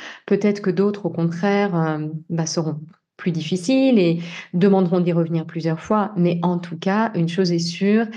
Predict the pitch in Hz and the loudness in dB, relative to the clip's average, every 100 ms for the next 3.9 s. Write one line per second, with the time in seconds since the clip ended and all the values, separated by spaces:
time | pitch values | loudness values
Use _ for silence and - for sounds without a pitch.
0 | - - - 196 180 240 233 196 180 170 | -14 -12 0 4 4 4 2 0 -2 -4
1 | 170 170 170 185 214 220 - - 202 196 | -2 2 4 4 2 -2 -8 -2 -2 2
2 | 214 196 165 185 180 190 180 175 175 170 | 2 2 2 2 2 2 2 0 -2 -2
3 | 170 247 240 208 185 175 160 143 | 0 0 0 -2 0 0 -2 -4